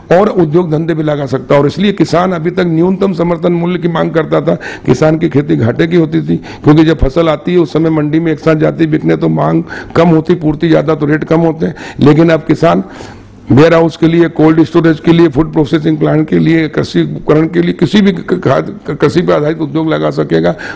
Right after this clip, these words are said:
उसकी property को guarantee में रखकर एआईएफ योजना लगाई प्रधानमंत्री नरेंद्र मोदी जी ने, कृषि,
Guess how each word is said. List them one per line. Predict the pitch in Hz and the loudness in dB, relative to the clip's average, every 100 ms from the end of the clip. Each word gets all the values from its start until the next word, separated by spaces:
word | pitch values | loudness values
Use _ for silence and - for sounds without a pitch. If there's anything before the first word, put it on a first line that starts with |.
| - | -2
उसकी | - - | 0 2
property | 156 143 139 151 156 | 2 2 0 0 0
को | 156 | 0
guarantee | 151 151 151 | -2 -4 -4
में | 156 | -4
रखकर | 156 143 170 | -4 -2 0
एआईएफ | 151 160 165 175 160 | 2 2 2 0 0
योजना | 160 156 160 | 0 0 -2
लगाई | 156 156 160 | -2 -2 -4
प्रधानमंत्री | 156 147 143 139 156 147 151 | -6 -4 -2 0 2 2 0
नरेंद्र | 147 151 | 0 0
मोदी | 147 143 151 | 0 0 0
जी | 151 | 0
ने, | 156 | -2
कृषि, | 151 147 160 175 | -2 0 2 0